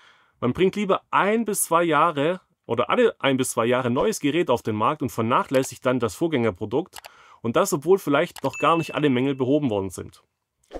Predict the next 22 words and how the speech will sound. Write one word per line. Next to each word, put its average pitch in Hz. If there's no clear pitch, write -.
Das 117
finde 180
ich 160
jetzt 165
nicht 208
gerade 170
kundenfreundlich, 131
wobei 131
man 175
bei 160
Sido, 175
ähm, 135
fairerweise 156
sagen 139
muss, 139
dass 120
es 120
mittlerweile 120
recht -
viele 160
Produkte 139
gibt 131